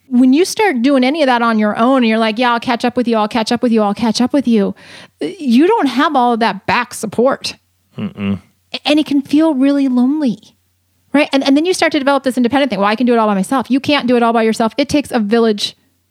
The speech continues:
Speaker 1: but the village starts with the two of you. You're the original village. Here's the other thing.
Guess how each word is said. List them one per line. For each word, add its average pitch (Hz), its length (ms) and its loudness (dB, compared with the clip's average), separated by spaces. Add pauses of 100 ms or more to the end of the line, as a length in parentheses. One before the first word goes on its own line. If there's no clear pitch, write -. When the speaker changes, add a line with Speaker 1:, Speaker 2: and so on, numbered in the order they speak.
(360)
Speaker 1:
but 269 200 0
the 285 60 0
village 277 280 0
starts 285 440 -2
with 254 120 -2
the 233 80 -4
two 262 220 0
of 202 100 0
you. 240 280 2 (680)
You're 277 160 2
the 269 100 2
original 220 360 0
village. - 500 -4 (520)
Here's 320 240 -2
the 277 140 -2
other 277 220 0
thing. 233 400 -2